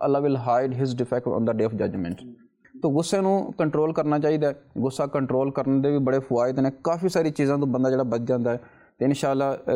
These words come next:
گریجولی اسی مینشن کریں کہ غصہ کنٹرول کریدا کیویں میں۔ اچھا، کیڑا غصہ جڑا حرام دی حد تک جا سکدا ہے اور کیڑی جگہ تے غصہ کرنا چاہیے، اے بھی مسئلے ہیں۔ بعض جگہ ایسے جتے سانو غصہ کرنا چاہیے کہ اگر تواڈے سامنے کوئی گناہ ہو رہا ہے،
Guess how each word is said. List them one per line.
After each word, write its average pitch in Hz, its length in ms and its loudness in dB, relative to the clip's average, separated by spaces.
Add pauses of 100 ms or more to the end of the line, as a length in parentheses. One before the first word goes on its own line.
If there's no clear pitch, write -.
(100)
گریجولی 135 500 2 (100)
اسی 127 160 -2
مینشن 139 360 2
کریں 135 200 0
کہ 135 100 2
غصہ 123 200 0
کنٹرول 135 520 0 (160)
کریدا 165 320 2
کیویں 151 300 2
میں۔ 143 140 2 (420)
اچھا، 151 180 -4
کیڑا 175 340 0
غصہ 156 480 0
جڑا 151 160 2
حرام 147 840 0
دی 135 280 -2
حد 131 160 0
تک 135 120 0
جا 120 200 2
سکدا 120 300 -2
ہے 117 60 -2 (440)
اور 135 160 0 (300)
کیڑی 190 200 2
جگہ 180 260 2
تے 170 60 2
غصہ 151 240 0
کرنا 151 360 0
چاہیے، 151 320 2
اے 170 60 4
بھی 175 80 4
مسئلے 139 320 0
ہیں۔ 120 160 0
بعض 113 360 0
جگہ 160 220 0
ایسے 165 200 2
جتے 160 320 -2
سانو 156 220 0
غصہ 135 220 0
کرنا 156 340 0
چاہیے 117 180 2 (680)
کہ 147 60 0
اگر 147 140 2
تواڈے 143 280 0
سامنے 160 400 0
کوئی 151 240 2
گناہ 131 340 2
ہو 147 260 2
رہا 127 60 2
ہے، 123 140 2